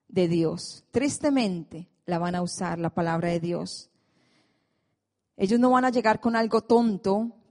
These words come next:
que una persona que tenga mitad de cerebro va a decir, "Oh, no, sigámoslo", no. Ellos van a llegar muy con la palabra de Dios, con cosas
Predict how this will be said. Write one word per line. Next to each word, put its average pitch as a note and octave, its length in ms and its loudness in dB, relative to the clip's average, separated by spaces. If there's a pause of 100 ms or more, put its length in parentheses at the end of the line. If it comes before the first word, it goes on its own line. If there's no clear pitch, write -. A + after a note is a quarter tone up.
que G3+ 140 0
una F#3+ 260 0
persona G3+ 400 -2
que G#3+ 100 -8
tenga G3+ 260 -6
mitad F#3+ 260 -2
de G#3 80 0
cerebro G3 340 -2
va G3 60 2
a - 20 2
decir, F#3+ 200 -2
"Oh, E3+ 240 0
no, E3+ 180 -4
sigámoslo", D#3+ 520 -6
no. D3 260 -8 (240)
Ellos D#3+ 180 -10
van A3 140 -4
a C4 60 -2
llegar F#3+ 400 0
muy F3+ 580 0 (340)
con F#3+ 200 0
la F3+ 160 0
palabra G3 480 0
de B3 120 2
Dios, G3 540 0 (1500)
con G#3+ 260 4
cosas B3+ 640 0